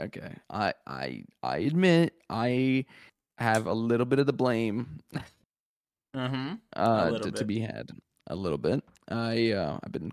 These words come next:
Speaker 1: quite busy.
Speaker 2: Mm-hmm.
Speaker 1: I, the new year hit, and, uh, all my goals. I have to meet all my goals. I have to become the new person I set out to become.
Speaker 2: Yeah. I guess those other
Speaker 1: Um,
Speaker 2: things are just more important than
Speaker 1: They
Speaker 2: this,
Speaker 1: are.
Speaker 2: guys.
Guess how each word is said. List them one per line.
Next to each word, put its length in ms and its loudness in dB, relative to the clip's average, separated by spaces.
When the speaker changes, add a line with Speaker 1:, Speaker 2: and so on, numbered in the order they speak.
Speaker 1:
quite 240 0
busy. 360 -6
Speaker 2:
Mm-hmm. 140 -6
Speaker 1:
I, 380 0
the 100 -4
new 140 2
year 220 6
hit, 220 2
and, 120 -4
uh, 140 -6
all 180 2
my 200 2
goals. 580 0
I 80 -8
have 240 -8
to 160 0
meet 220 -4
all 160 0
my 120 -2
goals. 340 2
I 60 -2
have 140 -4
to 80 -12
become 260 -4
the 140 -2
new 100 -2
person 460 -4
I 320 -8
set 240 -2
out 160 -6
to 80 -14
become. 480 -4
Speaker 2:
Yeah. 280 -4
I 120 2
guess 180 2
those 220 4
other 240 2
Speaker 1:
Um, 40 -2
Speaker 2:
things 240 -4
are 100 -4
just 240 -8
more 220 -4
important 720 -8
than 220 -4
Speaker 1:
They 140 6
Speaker 2:
this, 100 4
Speaker 1:
are. 80 6
Speaker 2:
guys. 380 -2